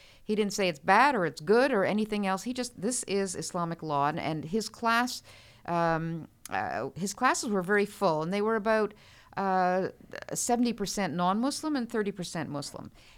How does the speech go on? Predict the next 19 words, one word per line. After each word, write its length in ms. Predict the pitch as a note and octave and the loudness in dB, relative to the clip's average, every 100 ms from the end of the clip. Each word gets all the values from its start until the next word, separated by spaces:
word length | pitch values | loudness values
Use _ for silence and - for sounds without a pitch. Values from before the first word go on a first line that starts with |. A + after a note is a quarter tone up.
| - | -6
And 360 | F3 F3 F3 E3+ | -2 0 0 -2
he'd 160 | A3+ | -2
have, 200 | G#3+ F#3+ - - | -2 -4 -8 -12
you 120 | F#3+ | -4
know, 100 | F#3+ | -4
full 300 | C#3+ - C#4+ | -4 0 2
classes. 460 | C#4 B3 G#3 G#3 F#3 | 4 4 4 2 -2
They 140 | F#3 | 2
all 360 | G#3 B3+ C#4 A#3 | 6 6 6 4
were 300 | F#3+ F#3+ - - - - - - - - - - | 2 0 -2 -10 -20 -20 -20 -20 -20 -20 -20 -6
enthralled 540 | G3 G3 - A3+ A3+ F3+ | -4 -4 2 4 6 4
with 160 | D3 | -4
him. 200 | - F#2+ B2 | -4 -6 -6
And 120 | D#3+ | -2
they, 320 | E3 E3 C#3 - - - C#2+ B1+ - F2+ | -2 -4 -8 -14 -20 -14 -12 -12 -14 -10
you 140 | F3+ | -4
know, 80 | F3 | -2
I 100 | F3+ | 0
interviewed 480 | A3 G#3 F#3+ E3+ | 0 -2 0 -2